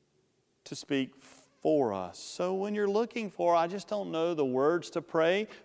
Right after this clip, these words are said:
turn to the Psalms and pray those until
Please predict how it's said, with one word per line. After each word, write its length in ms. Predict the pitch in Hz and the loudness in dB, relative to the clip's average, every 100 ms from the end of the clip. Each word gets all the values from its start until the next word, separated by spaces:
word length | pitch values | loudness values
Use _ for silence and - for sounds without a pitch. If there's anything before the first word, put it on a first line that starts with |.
| - | -6
turn 340 | 247 302 359 | 2 2 2
to 140 | 254 247 | -4 -6
the 120 | 226 | -6
Psalms 720 | - 220 190 131 123 160 165 | -4 2 6 6 6 2 0
and 220 | 180 180 | -4 -4
pray 560 | - 196 220 247 247 233 | -2 0 2 0 -2 -2
those 640 | 185 185 151 127 147 151 | 2 4 6 6 4 0
until 680 | 151 156 175 165 170 170 | -4 -2 -2 0 0 -2